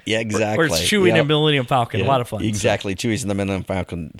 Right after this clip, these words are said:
Speaker 1: knocking over stormtroopers.
Speaker 2: Yeah, a lot of fun. So that's Loopin' Louie.
Speaker 1: Another family game great for younger children is called Ice Cool. And this is a dexterity flicking game where you're trying to get your penguins around a contraption,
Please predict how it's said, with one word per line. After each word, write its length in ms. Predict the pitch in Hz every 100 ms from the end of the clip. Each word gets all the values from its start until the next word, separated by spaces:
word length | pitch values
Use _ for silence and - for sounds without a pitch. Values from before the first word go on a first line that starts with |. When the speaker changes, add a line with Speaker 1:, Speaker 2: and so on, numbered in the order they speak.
| -
Speaker 1:
knocking 380 | 101 90 95 87
over 240 | 92 90
stormtroopers. 760 | 76 95 87 - 78 73 -
Speaker 2:
Yeah, 240 | - 120 -
a 20 |
lot 140 | 120
of 100 | 107
fun. 240 | - 98 107
So 280 | - - - 196 214
that's 200 | 156 -
Loopin' 260 | 147 131 113
Louie. 280 | 104 95 - - _ _ _ _ -
Speaker 1:
Another 720 | 85 87 87 90 113 110 107 95
family 400 | - 110 107 101
game 260 | 104 98
great 300 | 92 98 107
for 120 | - 107
younger 380 | 98 104 101
children 520 | 92 - 135 143 147 107
is 140 | -
called 280 | - 101 98 _
Ice 320 | 98 107 120
Cool. 560 | - - 131 110 82 80 - -
And 160 | - 101
this 180 | 170 -
is 140 | 127
a 80 | 104
dexterity 600 | 85 92 - 131 120 110
flicking 640 | 95 - 131 - 104 95
game 440 | 76 87 87 90 101 - - -
where 200 | 95 95
you're 240 | 92 90
trying 560 | - - 165 180 170 135
to 200 | - 113
get 320 | 90 127 -
your 100 | 76
penguins 680 | - - 120 127 107 92 85
around 760 | - 85 76 90 120 120 117 95
a 120 | 87
contraption, 840 | - 95 - - 113 - - 87